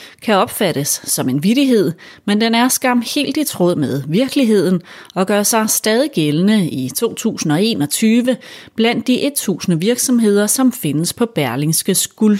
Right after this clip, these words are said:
tusind liste. På årets liste er der firs topchefer ved navn Lars eller Peter, mens der er enoghalvfjerds kvindelige administrative direktører.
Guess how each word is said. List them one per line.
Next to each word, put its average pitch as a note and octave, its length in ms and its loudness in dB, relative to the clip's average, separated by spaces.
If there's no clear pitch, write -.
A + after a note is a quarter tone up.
tusind - 480 0
liste. C#3+ 460 -2
På G#3+ 340 2
årets A#3 640 2
liste G#3 640 0
er D#3 120 0
der C#3+ 140 0
firs - 440 -2
topchefer E3+ 760 0
ved B3 160 4
navn E3 400 2
Lars D#3 360 0
eller C3+ 160 -2
Peter, A3 480 0
mens D#3+ 280 -2
der E3 80 -2
er C#3+ 280 -2
enoghalvfjerds G3+ 880 0
kvindelige F#3 640 0
administrative E3 960 0
direktører. D#3 840 -2